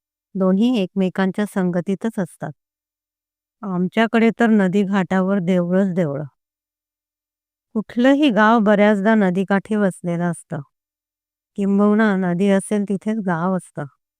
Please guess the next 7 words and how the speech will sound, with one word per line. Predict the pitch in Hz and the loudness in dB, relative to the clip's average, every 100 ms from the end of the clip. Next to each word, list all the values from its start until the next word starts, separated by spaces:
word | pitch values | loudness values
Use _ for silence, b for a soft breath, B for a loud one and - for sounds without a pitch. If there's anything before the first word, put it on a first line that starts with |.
| _ _ _ _ _ _ _ - | _ _ _ _ _ _ _ -8
नदी | 220 220 262 | -2 0 2
माणसाला | 254 214 208 - 220 214 208 | 4 4 4 2 2 2 0
अन्न, | 165 196 190 196 196 196 | 0 0 2 2 0 -2
पाणी, | 196 170 180 180 180 - _ _ _ - | -4 -2 0 0 -2 -6 _ _ _ -6
जगण्याची | 190 202 208 240 233 285 | 0 2 2 2 0 -4
शाश्वती | - 196 175 196 202 226 | -2 -2 -2 -4 -2 0
देते. | 180 156 165 | 0 -2 -6